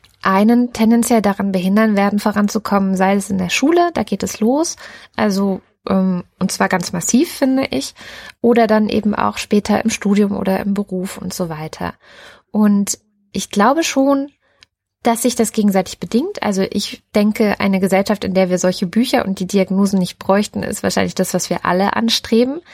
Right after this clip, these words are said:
nämlich eine Gesellschaft, die Individualität tatsächlich, ähm, leben und wertschätzen kann. Aber da sind wir halt nicht. Also ich glaube, dass diese vielen Diagnosen einfach auch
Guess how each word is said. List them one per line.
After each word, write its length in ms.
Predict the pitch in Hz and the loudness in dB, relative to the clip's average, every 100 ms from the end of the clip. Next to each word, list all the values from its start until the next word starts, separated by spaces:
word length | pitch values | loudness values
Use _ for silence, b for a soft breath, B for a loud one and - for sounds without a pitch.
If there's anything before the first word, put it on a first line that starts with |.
| B - | B 0
nämlich 180 | 196 190 | 2 2
eine 160 | 185 | 0
Gesellschaft, 460 | 185 180 180 190 - | 0 0 0 -4 -4
die 80 | 196 | -2
Individualität 1300 | 196 220 208 190 190 185 180 180 - 208 233 - | 2 4 4 4 2 2 0 -4 0 2 2 -2
tatsächlich, 760 | - 196 196 202 - 185 180 - B B B B _ _ _ _ _ - | -8 -4 -2 -2 -2 -4 -6 -12 B B B B _ _ _ _ _ -2
ähm, 680 | 190 185 170 160 156 160 160 _ | 0 0 -2 -8 -12 -14 -16 _
leben 480 | 180 185 190 190 233 392 | 2 4 4 2 -2 -4
und 160 | 202 180 | -4 -2
wertschätzen 520 | 175 170 190 - 208 | -2 -2 -6 -6 -4
kann. 240 | - 220 - | -4 -4 -2
Aber 160 | 262 | 0
da 120 | 262 | 2
sind 300 | 247 254 220 | 4 2 2
wir 180 | 185 160 | -4 -8
halt 220 | 160 - | -10 -14
nicht. 340 | 190 185 - - | -14 -14 -12 -6
Also 140 | 185 | -4
ich 80 | 185 | 0
glaube, 320 | 196 214 311 | 2 2 2
dass 200 | 302 262 | -2 -4
diese 280 | - 220 220 | -2 0 0
vielen 460 | 208 240 254 262 220 | 0 0 2 4 4
Diagnosen 580 | 196 - 196 220 254 | 2 0 0 2 0
einfach 360 | - 208 220 - | 0 0 -2 -2
auch 260 | - 220 | -2 -2